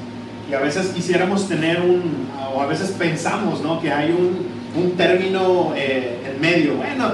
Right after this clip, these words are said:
Señor, así como que estoy así en la iglesia, pues no, ¿verdad? Pero no, tampoco Satanás, no, no, cruz, cruz, cruz", ¿verdad? Y pensamos que podemos estar en un lado intermedio de que, pues, no estoy tanto con el Señor, pero acá tampoco, no, acá está mal.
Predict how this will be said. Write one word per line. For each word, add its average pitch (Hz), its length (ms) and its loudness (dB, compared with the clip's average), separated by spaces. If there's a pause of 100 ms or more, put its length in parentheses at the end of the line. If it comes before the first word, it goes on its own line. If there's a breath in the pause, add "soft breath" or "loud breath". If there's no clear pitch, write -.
(160)
Señor, 196 300 2
así 220 240 2
como 254 280 2
que 180 140 4
estoy 247 580 -2
así 220 220 0
en 226 60 0
la 240 80 -2
iglesia, 254 380 0
pues 208 200 0
no, 262 140 2
¿verdad? 226 200 2
Pero - 220 0
no, - 240 -6
tampoco 180 600 0 (140)
Satanás, 180 560 0
no, 160 120 0
no, 170 180 0
cruz, 180 220 4
cruz, 170 220 4
cruz", 156 280 0
¿verdad? 127 240 -2 (1080)
Y 151 40 -6
pensamos 175 420 2
que 196 100 2
podemos 180 400 2
estar 190 240 2
en 185 100 2
un 190 340 2
lado 170 220 4
intermedio 175 560 4
de 147 160 2
que, 156 140 0
pues, 170 220 0
no 208 140 2
estoy 262 260 2
tanto 254 420 0
con 214 120 0
el 185 60 2
Señor, 185 280 0
pero - 140 0
acá - 200 -4
tampoco, 156 400 0
no, 127 160 -2
acá - 180 0
está 175 180 -2
mal. - 240 -2